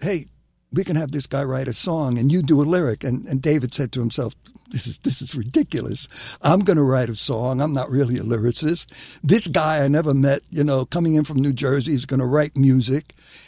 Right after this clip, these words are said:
and we're gonna write a song that's gonna be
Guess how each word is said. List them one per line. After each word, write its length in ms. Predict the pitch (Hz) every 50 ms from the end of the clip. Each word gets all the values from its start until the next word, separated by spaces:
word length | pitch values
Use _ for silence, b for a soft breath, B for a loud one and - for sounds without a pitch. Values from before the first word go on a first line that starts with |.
| B B B
and 160 | - 160 165
we're 100 | 175 214
gonna 180 | 196 202 190 190
write 240 | 180 185 170 165 147
a 40 | 139
song 640 | - - - 185 170 151 139 131 135 139 139 135 - - - - - - - 170
that's 220 | 143 156 156 - -
gonna 220 | - 180 165 156
be 260 | 135 160 156 151 143